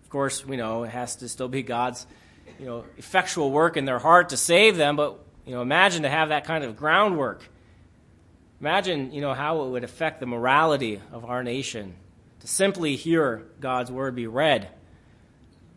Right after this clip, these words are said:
to simply have, you know, a class be on, you know, on, you know, a survey of the Old and New Testament, taught by a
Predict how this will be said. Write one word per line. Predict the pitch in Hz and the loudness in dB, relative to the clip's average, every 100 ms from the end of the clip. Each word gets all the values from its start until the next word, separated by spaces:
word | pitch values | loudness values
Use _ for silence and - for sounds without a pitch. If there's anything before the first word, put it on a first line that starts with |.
| _ _ - | _ _ -16
to | |
simply | - 160 151 135 | -10 -6 -2 0
have, | 147 147 143 - | 2 0 -2 -8
you | |
know, | 139 135 127 | -4 -4 -6
a | 135 | -10
class | - 170 165 165 | 2 6 6 4
be | - 156 | -2 0
on, | 147 139 | 2 0
you | 131 | -2
know, | 135 123 123 101 95 95 | -4 -4 -8 -18 -20 -16
on, | - 135 127 117 - - | -10 -8 -8 -12 -18 -16
you | 139 | -10
know, | 117 | -8
a | |
survey | - 202 220 208 208 190 | 0 6 6 6 6 6
of | 156 143 123 - - - | 4 0 -6 -16 -18 -4
the | 139 | 6
Old | 175 220 214 | 6 8 6
and | 165 | 4
New | 180 | 2
Testament, | 185 190 175 - 131 101 - - - _ _ _ _ _ - | 2 0 0 -2 -4 -6 -10 -20 -20 _ _ _ _ _ -12
taught | 151 156 151 | -2 0 0
by | |
a | 139 | 0